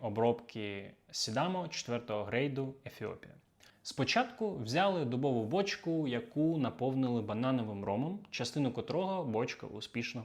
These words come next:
увібрала. Потім банановий ром зливають, беруть зелені зерна кави,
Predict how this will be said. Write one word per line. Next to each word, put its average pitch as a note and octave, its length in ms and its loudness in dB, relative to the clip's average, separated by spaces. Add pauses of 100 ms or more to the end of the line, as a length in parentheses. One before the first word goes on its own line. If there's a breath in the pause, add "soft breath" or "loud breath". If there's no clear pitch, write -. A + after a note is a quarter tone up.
(100)
увібрала. G2+ 420 -8 (760 loud breath)
Потім D3+ 460 2 (560 soft breath)
банановий E3 460 4
ром C3 360 4 (160)
зливають, A#2 680 2 (300)
беруть F3 400 2
зелені C3+ 440 2
зерна A#2+ 360 2
кави, G#2+ 400 -2